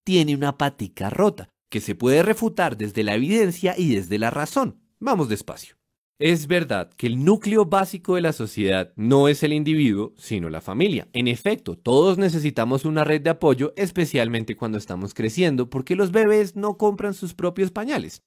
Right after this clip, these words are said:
hasta hoy. Ahí vamos bien. Más, pero, sin embargo, la realidad está llena de familias que no se ajustan al dichoso orden natural.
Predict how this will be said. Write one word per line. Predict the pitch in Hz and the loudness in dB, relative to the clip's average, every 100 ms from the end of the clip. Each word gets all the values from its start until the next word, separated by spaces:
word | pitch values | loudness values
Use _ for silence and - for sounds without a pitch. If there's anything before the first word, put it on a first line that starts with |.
| _ | _
hasta | 107 107 - | -10 -8 -2
hoy. | 156 - - _ _ _ _ _ | 0 0 -4 _ _ _ _ _
Ahí | 165 170 | 0 2
vamos | 165 147 117 | 2 -2 -4
bien. | 82 - _ _ _ - | -10 -14 _ _ _ -4
Más, | 175 185 185 - | -2 -2 -4 -2
pero, | 127 113 113 _ _ | 2 2 0 _ _
sin | - 113 | -4 -4
embargo, | 90 123 135 98 127 - | -2 -2 -4 -6 -10 -12
la | 160 175 190 | -6 -2 -2
realidad | 208 208 214 190 180 180 | -2 -2 0 0 0 0
está | 180 - - 160 - 117 117 | 0 0 -4 -4 -6 -16 0
llena | 190 233 214 214 | 0 2 -2 0
de | 180 202 | 0 0
familias | 214 196 202 151 170 170 | 0 0 0 2 0 0
que | 202 | -2
no | 180 180 151 | 0 2 2
se | 147 | 0
ajustan | 139 170 - 113 127 | -4 -6 -4 -6 -4
al | 135 | -4
dichoso | 135 104 92 101 | -6 -6 -4 -4
orden | 104 113 | -2 -4
natural. | 127 139 160 220 98 | -4 -4 -2 -2 -2